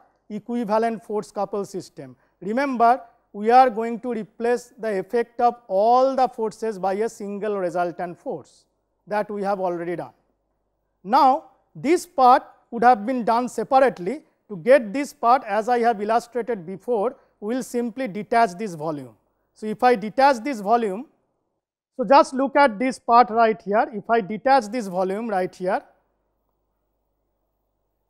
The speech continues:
I have a weight, right,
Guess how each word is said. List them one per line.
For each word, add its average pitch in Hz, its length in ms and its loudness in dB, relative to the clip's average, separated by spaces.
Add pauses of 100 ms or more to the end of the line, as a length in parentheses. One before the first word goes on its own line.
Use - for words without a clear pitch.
I 214 140 0
have 214 180 4
a 254 100 6
weight, 214 480 -2 (1200)
right, 233 280 0